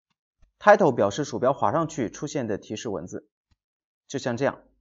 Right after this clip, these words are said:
alt 表示图片加载失败后的文字，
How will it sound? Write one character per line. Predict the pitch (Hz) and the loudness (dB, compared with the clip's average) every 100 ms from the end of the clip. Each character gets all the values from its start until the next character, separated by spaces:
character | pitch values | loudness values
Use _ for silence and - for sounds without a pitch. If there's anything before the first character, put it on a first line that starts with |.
| _ _ _ _ _ _ _ _ _ _ _ _ _ _ _ _ _ _ | _ _ _ _ _ _ _ _ _ _ _ _ _ _ _ _ _ _
alt | 208 165 113 - _ | 8 8 6 -10 _
表 | - 110 | -4 -4
示 | 107 151 | -2 -6
图 | - 127 | -4 -4
片 | 151 123 | -4 -2
加 | 151 156 | 2 2
载 | 117 98 | 2 -4
失 | - | -2
败 | 196 139 | 2 2
后 | 107 | 2
的 | 92 | -4
文 | 69 - | -6 -12
字， | - | -16